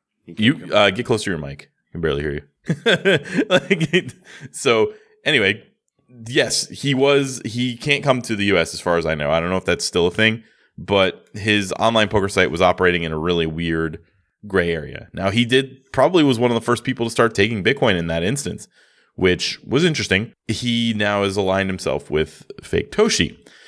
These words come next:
Speaker 2: So they've been suing anyone that says they're not Satoshi now. Like, they're actually handing out lawsuits. The way this actually started was Craig offered five thousand dollars for any identifying information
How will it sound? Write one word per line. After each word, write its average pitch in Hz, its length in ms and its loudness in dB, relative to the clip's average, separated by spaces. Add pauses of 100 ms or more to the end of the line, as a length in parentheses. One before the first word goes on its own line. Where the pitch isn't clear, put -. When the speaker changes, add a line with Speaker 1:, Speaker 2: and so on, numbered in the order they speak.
(140)
Speaker 2:
So - 180 -2
they've 139 240 0
been 147 200 0
suing 107 720 0 (300)
anyone 127 640 2
that 107 220 0
says 107 520 2
they're 95 260 4
not 92 360 0
Satoshi 90 500 -2
now. 65 320 -12
Like, 80 200 -4
they're 85 140 2
actually 95 260 2
handing 95 220 2
out 90 100 6
lawsuits. 78 460 0 (120)
The 98 200 0
way 120 180 2
this 127 200 0
actually 113 340 0
started 123 580 2 (340)
was 101 400 2
Craig 131 440 2
offered 110 600 0
five 127 260 2
thousand 135 300 0
dollars 95 360 2
for - 200 -4
any 123 200 2
identifying 104 760 2
information 104 760 0